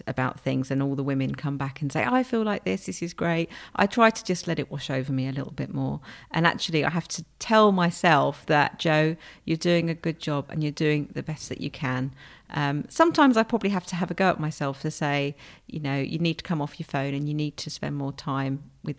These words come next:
with the family or with the kids, or you need to plan a date night," and just trying to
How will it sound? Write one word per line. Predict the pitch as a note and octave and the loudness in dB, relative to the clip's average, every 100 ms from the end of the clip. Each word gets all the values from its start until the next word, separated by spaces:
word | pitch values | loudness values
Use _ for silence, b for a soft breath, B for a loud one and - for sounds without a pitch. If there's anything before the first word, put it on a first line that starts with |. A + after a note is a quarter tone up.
| - | -8
with | D3+ C#3 | -10 -8
the | C#3 | -8
family | C#3 C#3+ C#3+ | -6 -4 -4
or | C#3 | -4
with | C#3 | -6
the | - | -10
kids, | - C3 - | -6 -6 -4
or | |
you | C3+ | -4
need | C#3 C3+ | -4 -6
to | - | -10
plan | - D3 C#3 | -6 -6 -6
a | |
date | - C#3 - | -4 -6 -4
night," | C#3 C#3 | -6 -4
and | E3 | -4
just | F#3+ G#3 | -6 -4
trying | - F#3 F3 | 0 0 0
to | - D#3+ | 0 0